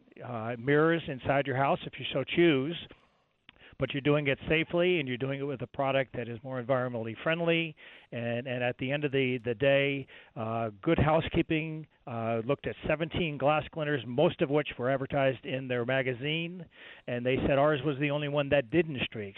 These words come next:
So there's nothing more frustrating than to spend that time doing all that work, trying to clean your glass inside and out, and then as soon as the sun comes up, you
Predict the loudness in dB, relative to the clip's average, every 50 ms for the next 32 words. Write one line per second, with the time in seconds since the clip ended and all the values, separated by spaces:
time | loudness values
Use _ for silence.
0 | -8 -6 -6 -4 -4 -2 0 0 2 2 2 2 2 2 2 2 2 0 0 2
1 | 2 2 2 2 2 2 2 0 -2 -2 0 0 -2 -2 -6 -14 -16 -20 -16 -12
2 | -12 -12 -12 -12 -16 -14 -6 0 2 2 2 4 2 2 2 2 0 0 2 2
3 | 2 0 -2 0 2 4 4 6 6 6 6 6 6 4 4 2 2 2 2 2
4 | 0 -4 -6 -4 -2 0 0 -2 -2 -6 -10 -8 -4 -2 0 2 2 2 2 0
5 | 0 0 -2 0 2 4 4 4 6 4 2 2 0 -4 -6 -10 -8 -4 -2 0
6 | 0 2 2 2 2 2 2 2 2 2 0 -2 _ _ -20 -20 -20 -20 -14 -10
7 | -6 -2 0 2 2 2 2 0 -2 -4 -6 -6 -4 -4 -6 -6 -6 -4 -2 -2
8 | -2 -2 -4 -4 -4 -2 -2 -2 -2 -2 -2 -4 -6 -8 -8